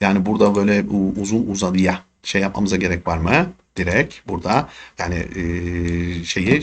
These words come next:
seçeneği doğrudan işaretleyelim. Kanuni Sultan Süleyman'dır. Bunu hemen geçtim arkadaşlar. Peki şimdi Fatih Sultan Mehmet'in biraz daha ayrıntı. Balkanlarda fethettiği bölgeler arasında aşağıdaki hangisi yer almaz?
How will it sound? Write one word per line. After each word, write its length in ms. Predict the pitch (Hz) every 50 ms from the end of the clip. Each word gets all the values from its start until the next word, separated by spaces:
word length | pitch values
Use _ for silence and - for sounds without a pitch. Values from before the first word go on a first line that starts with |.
| - - -
seçeneği 720 | - - - 92 82 - 92 85 90 120 151 156 135 104
doğrudan 520 | 95 92 90 90 87 98 117 147 175 175 180 -
işaretleyelim. 640 | - - - 87 87 95 - - 85 95 139 165 160
Kanuni 340 | - - 87 87 85 95 110
Sultan 360 | - - 85 - - 101 127
Süleyman'dır. 580 | - - 87 87 82 80 80 82 80 - - - - - - - _ _ -
Bunu 360 | 139 147 113 123 139 139 139
hemen 340 | 113 101 101 101 98 104 107
geçtim 320 | 101 92 87 - - 95 87
arkadaşlar. 480 | 87 85 - 92 90 - - 87 82 - -
Peki 240 | - 151 151 127 95
şimdi 220 | - 131 123 -
Fatih 300 | - 143 156 156 - 156
Sultan 280 | 156 - 147 - 147 143
Mehmet'in 360 | 143 131 127 123 123 127 127
biraz 220 | 123 123 110 113
daha 120 | 113 110 104
ayrıntı. 600 | 107 110 107 107 101 95 - 127 156 180 180 180 - - - - _ - -
Balkanlarda 760 | 104 117 127 123 - 151 147 147 151 151 147 151 151 190 190
fethettiği 460 | 190 170 - 160 151 - - 147 139
bölgeler 300 | 139 131 135 139 131 131
arasında 260 | 127 123 - 131 123
aşağıdaki 280 | 120 - 127 123 123 123
hangisi 340 | 123 127 123 120 - -
yer 140 | 117 113 110
almaz? 360 | 110 104 104 104 95 98 -